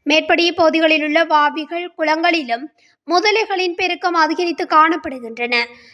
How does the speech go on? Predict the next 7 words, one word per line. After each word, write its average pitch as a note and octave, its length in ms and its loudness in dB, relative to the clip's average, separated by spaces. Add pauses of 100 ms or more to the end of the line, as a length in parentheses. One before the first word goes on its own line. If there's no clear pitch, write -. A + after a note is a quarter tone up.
(160)
தற்போது A#4 520 2
வேளாண்மை G4 480 2 (100)
செய்ய F4+ 280 -4
அறுவடை E4+ 380 0 (120)
ஆரம்பமாகியுள்ளதனால் D#4 1080 -4 (360)
வயல் E4 380 0
நிலங்கள், F4 380 -4